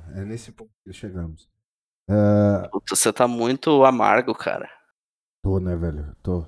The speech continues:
Speaker 2: Tá,
Speaker 1: E, e,
Speaker 2: velho.
Speaker 1: e,
Speaker 2: Tá,
Speaker 1: e,
Speaker 2: tá mesmo, cara.
Speaker 1: e aquele,
Speaker 2: Se
Speaker 1: aquele
Speaker 2: você, eu
Speaker 1: vilão
Speaker 2: tivesse
Speaker 1: ruim
Speaker 2: falado pra você, vê o trailer da Mulher Maravilha, mil novecentos e oitenta e quatro, você falasse isso, eu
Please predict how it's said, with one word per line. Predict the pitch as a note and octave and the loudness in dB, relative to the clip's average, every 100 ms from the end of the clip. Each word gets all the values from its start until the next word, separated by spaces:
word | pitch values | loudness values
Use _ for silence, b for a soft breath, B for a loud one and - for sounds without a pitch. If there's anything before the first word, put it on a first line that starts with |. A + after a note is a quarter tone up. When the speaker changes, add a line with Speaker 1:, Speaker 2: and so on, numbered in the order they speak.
| _ | _
Speaker 2:
Tá, | - G#2 G#2 B2 | 0 2 2 2
Speaker 1:
E, | |
e, | |
Speaker 2:
velho. | C3 G2 G#2+ G#2 | 0 -4 -8 -6
Speaker 1:
e, | A2 | -2
Speaker 2:
Tá, | D#2 C#2 G#2 G#2 | 0 -2 -6 -18
Speaker 1:
e, | |
Speaker 2:
tá | - F2 | -2 0
mesmo, | G2+ E2 - - | 0 -6 -8 -12
cara. | B2+ B2+ _ _ _ _ _ - | -18 -20 _ _ _ _ _ -8
Speaker 1:
e | C3 C3 C3 B2+ B2 B2 B2 C3 | -6 -4 -6 -6 -6 -8 -12 -20
aquele, | - F#3+ G3 | -8 -6 -6
Speaker 2:
Se | |
Speaker 1:
aquele | - - | -2 2
Speaker 2:
você, | C3 C#3+ D#3+ | 4 4 2
eu | |
Speaker 1:
vilão | E3+ | 2
Speaker 2:
tivesse | F3+ E3+ E3+ | 4 2 4
Speaker 1:
ruim | |
Speaker 2:
falado | F#3 E3+ E3 D3+ | 4 4 2 2
pra | D3 | 0
você, | D3 C#3 - B2+ | 2 -4 2 2
vê | A2 B2+ D#3 | 0 2 2
o | A#3+ | 2
trailer | - E3+ F#3+ G3 | 4 2 4 4
da | F#3 | 2
Mulher | F3+ F3 E3+ | 2 2 2
Maravilha, | E3+ C#3 C3 C3+ C#3 | 2 2 2 0 0
mil | C3+ | 0
novecentos | C#3 C#3 - C3+ - | 0 -2 -2 -6 -2
e | |
oitenta | A#2+ - A#2 | -2 -2 -4
e | B2 | -2
quatro, | A#2+ A#2 B2 | -2 -2 -2
você | A#2+ B2 | -2 -4
falasse | - A#2 A2 - A2+ C3+ | 0 4 4 2 0 0
isso, | D3 - | 0 0
eu | A#2 A#2+ | 0 -2